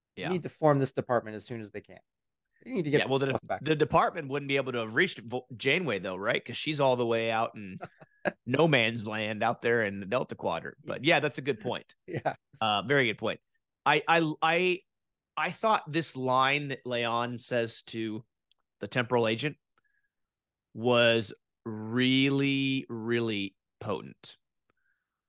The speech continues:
Speaker 1: where she says something to the effect of, like, "You sent me back to protect a mass murderer.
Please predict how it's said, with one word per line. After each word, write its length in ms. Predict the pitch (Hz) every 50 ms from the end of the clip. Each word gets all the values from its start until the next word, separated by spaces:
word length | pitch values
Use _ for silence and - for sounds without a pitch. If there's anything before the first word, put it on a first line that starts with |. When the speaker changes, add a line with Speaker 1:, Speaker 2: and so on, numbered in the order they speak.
| _ _
Speaker 1:
where 440 | - - 113 123 123 123 123 123 120
she 180 | - - - 135
says 180 | - 147 135
something 200 | - 156 156 147
to 20 | 135
the 60 | 127
effect 280 | 120 - 127 120 - -
of, 120 | 117 104
like, 260 | 113 117 110 107 - _ _ _ _ _ _ _ _ _ -
"You 280 | - 127 165 214 240
sent 400 | 202 - - - 196 190 - -
me 240 | 151 151 160 165 160
back 520 | 151 127 110 139 120 110 101 92 - - -
to 100 | - -
protect 480 | - - 123 - - - 123 117 - -
a 40 | 107
mass 560 | 104 104 104 113 110 117 117 117 - - -
murderer. 580 | 113 110 107 107 110 104 98 82 71 60 -